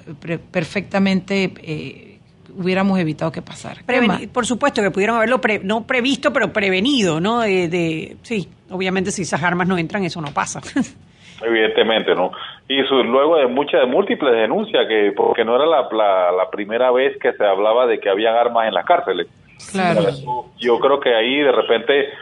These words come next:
Speaker 3: usted podrá decir que, bueno, faltó algo de inteligencia o no sé.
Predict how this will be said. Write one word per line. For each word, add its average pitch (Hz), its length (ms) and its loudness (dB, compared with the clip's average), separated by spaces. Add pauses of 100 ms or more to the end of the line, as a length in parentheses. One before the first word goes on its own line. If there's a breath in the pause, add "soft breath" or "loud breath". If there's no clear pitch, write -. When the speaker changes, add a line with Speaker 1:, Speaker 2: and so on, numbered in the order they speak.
(140 loud breath)
Speaker 3:
usted 113 260 0
podrá 131 300 2
decir 127 200 -2
que, 113 60 -6
bueno, 139 220 4
faltó 104 280 0
algo 113 140 0
de 123 60 0
inteligencia 131 840 0
o 104 320 2
no 117 100 0
sé. - 120 0